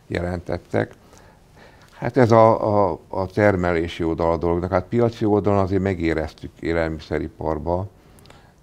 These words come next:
ö, a válságot. Ugye a válság kezdetén akkor nőtt a, a, az igény, emberek, ö, ö, raktároztak el élelmiszereket, és a, főleg a tartós élelmiszerek, tartós tejek és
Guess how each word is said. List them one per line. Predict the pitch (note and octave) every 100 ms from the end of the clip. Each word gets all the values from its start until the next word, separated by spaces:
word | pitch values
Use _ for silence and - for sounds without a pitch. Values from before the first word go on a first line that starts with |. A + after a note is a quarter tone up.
| -
ö, | E2+ D#2+ E2
a | D#2 - E2 E2 D#2 -
válságot. | F2 F2 F2 - F2 F2+ G2+ G2+
Ugye | G2+ E2+ F2
a | E2+ D2+ -
válság | G2 F2+ E2+ E2+ D#2
kezdetén | F2+ F2 D#2 E2 - D2+
akkor | D2+ - D2
nőtt | D#2+ E2+ -
a, | F#2 F2+ - - - - - - - E2+
a, | F2 E2+ E2+ _ _ _ _ _ _ _ _ _ -
az | E2+
igény, | D#2 D#2 F2+ F#2+
emberek, | E2+ E2 D#2+ D#2+ -
ö, | C#2+ D2+ C#2+ C#2+ - - - _ _
ö, | - D#2 D#2 C#2+ C#2+ - -
raktároztak | F#2 F2 - E2 E2+ - E2+
el | E2
élelmiszereket, | E2 F2 F2+ F2 E2+ F2 F2 - F#2+ -
és | F#2 -
a, | -
főleg | - E2+ E2
a |
tartós | D#2+ D#2+ E2 F2 E2+
élelmiszerek, | F#2 F2+ F2 F2 - E2+ E2+
tartós | - E2+ E2 D#2 D2
tejek | - D2+ D#2 -
és | - -